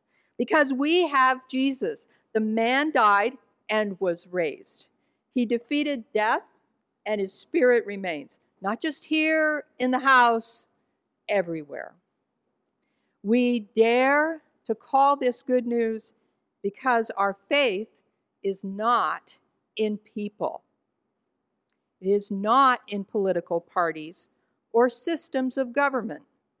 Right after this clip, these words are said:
Our faith is not even in the church or our siblings in Christ. Our faith is in God. That does not mean that we sit back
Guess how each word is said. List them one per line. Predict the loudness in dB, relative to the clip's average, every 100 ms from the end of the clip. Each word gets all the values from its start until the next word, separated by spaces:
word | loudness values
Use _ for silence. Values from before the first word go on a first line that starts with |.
| _ _ _ _
Our | 0
faith | 0 2 0 0
is | -4
not | 0 4 4 2
even | -4 -6 -4 -4 -6 -4
in | -2 -2 -2
the | -4
church | -6 -10 -4 -4 -4 -14 -20 _ _ _ _ _ _ _ _
or | 2 4 4
our | 0 -4
siblings | -4 -4 -4 -4 -8 -10 -12
in | -16
Christ. | -8 -6 -6 -12 -20 -20 _ _ _ _ _ _ _ _ -2
Our | 2 4 2 -2
faith | 2 4 4 2 -6 _ _
is | -4 -2
in | -2 -4
God. | -2 -2 -4 -10 _ _ _ _ _ _ _ _ _ _ _ _ _ _ -2
That | 0 2
does | -2 0
not | 2 4 6 4
mean | 0 -8 -10 -12 -20 _ _ _ _ _ _ _
that | -6 -4
we | -4
sit | -8 -6 -6 -4
back | -6 -6 -6